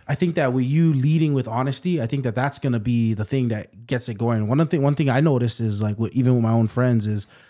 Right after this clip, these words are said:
I have to, the way I show that this is a safe space, the safe place to talk about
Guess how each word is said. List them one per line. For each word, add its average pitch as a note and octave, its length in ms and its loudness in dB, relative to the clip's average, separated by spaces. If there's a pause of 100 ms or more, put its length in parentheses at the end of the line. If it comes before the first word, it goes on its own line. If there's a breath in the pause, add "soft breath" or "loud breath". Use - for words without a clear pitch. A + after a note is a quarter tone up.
(200 loud breath)
I - 80 -4
have C#3 280 -2
to, A#2 440 0 (460 soft breath)
the A2 80 -2
way C3+ 220 2
I B2 100 0
show C3+ 260 0
that A2+ 220 -4
this A#2 180 -4
is A2+ 140 0
a A2 40 0
safe A#2+ 280 -2
space, - 920 -4 (1600)
the A#2+ 100 0
safe C#3 300 -2
place C3+ 500 -2
to C3 120 -2
talk B2 280 0
about A2+ 340 -2